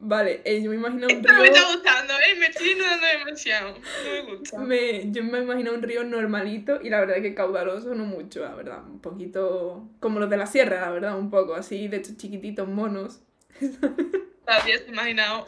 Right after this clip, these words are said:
Speaker 2: un río, ¿sabes?
Speaker 1: Un río, pero es el, lo importante es el
Speaker 2: No,
Speaker 1: tamaño.
Speaker 2: un lagazo.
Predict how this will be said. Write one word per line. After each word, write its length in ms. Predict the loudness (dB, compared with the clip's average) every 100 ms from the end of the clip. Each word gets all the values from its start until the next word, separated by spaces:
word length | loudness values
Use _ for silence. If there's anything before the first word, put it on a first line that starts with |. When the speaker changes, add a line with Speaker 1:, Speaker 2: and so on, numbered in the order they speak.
| -10
Speaker 2:
un 240 | -10 -8
río, 320 | -6 -6 -6
¿sabes? 600 | -6 -8 -8 -8 -12 -16 _ _ _ _ _ _ _ _ _ _ _ _ _ _ _ _
Speaker 1:
Un 160 | -12 -8
río, 280 | 0 0 0
pero 260 | 0 0 0
es 160 | -2 0
el, 400 | 0 -2 -6 -2
lo 60 |
importante 380 | -2 -2 -4 -4
es 60 | -2
el 60 | 0
Speaker 2:
No, 60 |
Speaker 1:
tamaño. 460 | 2 2 2 4 4
Speaker 2:
un 80 | 6
lagazo. 580 | 6 6 4 2 -2